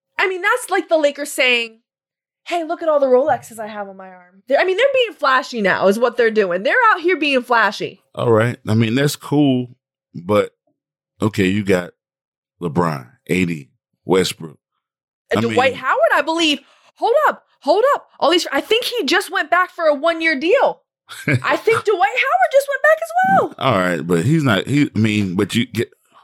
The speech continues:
Speaker 2: who are you gonna pass the ball to to shoot? Because Westbrook's not a shooter, okay? LeBron's not a shooter. Really, the best shooter out of the, the, the trio is A D.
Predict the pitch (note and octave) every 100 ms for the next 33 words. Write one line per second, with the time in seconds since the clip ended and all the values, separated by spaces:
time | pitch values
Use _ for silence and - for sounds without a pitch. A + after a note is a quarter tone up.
0 | _ _ _ _ - F3 F3 C#3+ A#2 B2
1 | C3 A#2+ - F2 A#2+ A#2 - G2 - B2+
2 | F#2 _ _ - G2 A#2 G2+ F2 _ _
3 | - G2 D#3 F#3 D3 A2+ A#2 G2+ - G#2
4 | G2 A#2 _ _ - C3+ B2+ B2+ _ _
5 | _ _ _ _ _ A2 G2+ G#2+ C#3+ F3
6 | C3+ A#2+ G#2+ - A2 G#2 A#2 _ _ _
7 | _ _ _ - F#3+ A3+ B2+ D#3 D#3 -
8 | G#3+ F3 - D#3 D3+ C3 G2+ - G#2 A2
9 | G#2 G#2+ - G#3 G#3+ C3 B2 A#2+ _ -
10 | G2 G2 A#2+ C3 E3+ G2+